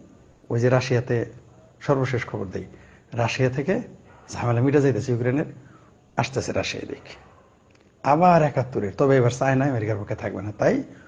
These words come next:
ভয় পাওয়ার কিছু না। হ্যাঁ, আমাদের ক্ষতি হবে, আমরা যদি সতর্ক না হই, সবাই যদি ঐক্যবদ্ধ না হয়, আমাদের বেশি ক্ষতি হবে। আর ঐক্যবদ্ধ থাকলে ক্ষতিটা কম হবে,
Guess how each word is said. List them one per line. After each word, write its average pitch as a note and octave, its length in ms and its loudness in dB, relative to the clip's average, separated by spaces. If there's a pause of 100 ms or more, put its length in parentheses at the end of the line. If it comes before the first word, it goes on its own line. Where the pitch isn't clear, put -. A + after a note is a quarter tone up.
(220)
ভয় A2+ 160 2
পাওয়ার D3 160 2
কিছু - 180 -4
না। E3 60 2
হ্যাঁ, D#3 180 6
আমাদের C#3 180 2
ক্ষতি D#3+ 220 -4
হবে, G#2 140 0
আমরা B2 180 4
যদি C#3 140 -2
সতর্ক D3 240 -2
না C#3 120 2
হই, C3+ 160 2 (560)
সবাই B2 220 4
যদি C3 120 4
ঐক্যবদ্ধ C3 360 2
না C3 100 0
হয়, C#3 160 -2
আমাদের B2+ 160 0 (120)
বেশি F3+ 200 0
ক্ষতি D3 240 -4
হবে। A#2+ 180 -10 (840)
আর - 140 -6
ঐক্যবদ্ধ C#3+ 320 4
থাকলে E3+ 260 2
ক্ষতিটা - 360 -4 (140)
কম D#3+ 140 2 (120)
হবে, - 180 -12